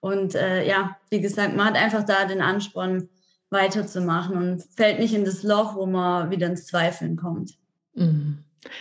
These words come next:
Speaker 2: Es
Speaker 1: Genau.
Speaker 2: gibt einem einfach so dieses Durchhaltevermögen.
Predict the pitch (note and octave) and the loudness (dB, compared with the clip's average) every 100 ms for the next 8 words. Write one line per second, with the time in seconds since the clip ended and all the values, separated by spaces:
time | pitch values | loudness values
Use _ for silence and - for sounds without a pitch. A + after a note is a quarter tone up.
0 | F#3+ F3+ E3+ E3+ E3+ D3+ - F3+ G3 - | -8 -4 0 2 2 2 2 2 0 2
1 | F3+ F3 F3 F3 F#3 F#3+ F3 D#3+ D#3+ - | 2 4 2 2 2 4 2 0 -2 0
2 | E3+ D#3+ - F#3 - | 0 0 0 -2 -4